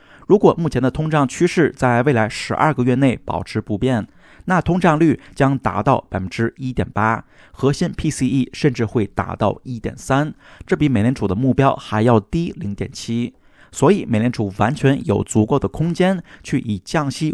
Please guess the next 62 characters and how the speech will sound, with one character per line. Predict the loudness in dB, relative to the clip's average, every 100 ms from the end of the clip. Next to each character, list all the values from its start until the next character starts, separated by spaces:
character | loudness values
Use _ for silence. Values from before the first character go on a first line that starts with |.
| -2
五 | -4
十 | -2 0
个 | 0
基 | 0 -6
点 | -6 -8
开 | -6 -4 -4
始， | -6 -8 -10 _ _ _ -4
不 | 2
必 | 4
担 | 2 0
心 | -2 -4
此 | -2 0
举 | 2 0
会 | 2 2 2
导 | -2 -6 -4
致 | -4 -4
通 | -8 -6 -4
胀 | -4
反 | -4 -8 -6
弹。 | -4 -4 -6 -12 _ _ _ _ 0
因 | 2
此， | 4 2
这 | 4 2
也 | 6
就 | 4
说 | 6 4
明， | 4 2 0 _ _ _ -8
降 | 2 4 4
五 | 2
十 | 0
个 | -2
基 | 0 2
点 | 2 2 -6 -2
是 | -2
通 | 2 2
胀 | 4 4
的 | 2
快 | 2 0
速 | 2 0
缓 | -2 -2 -2
解 | 2 2 2 -2
给 | -4 -2
了 | -4 -2
美 | -2
联 | -4
储 | -6 -8
空 | -6 -6
间， | 0 0 0 -8 -18 -4
而 | 0
并 | 2 2
非 | 4 2
经 | 2 -4 -2
济 | -2
已 | -2 -2
经 | -2
到 | 0 2
了 | 2 2
需 | 0 4
要 | 4
美 | 4
联 | 0 -2
储 | 0 -2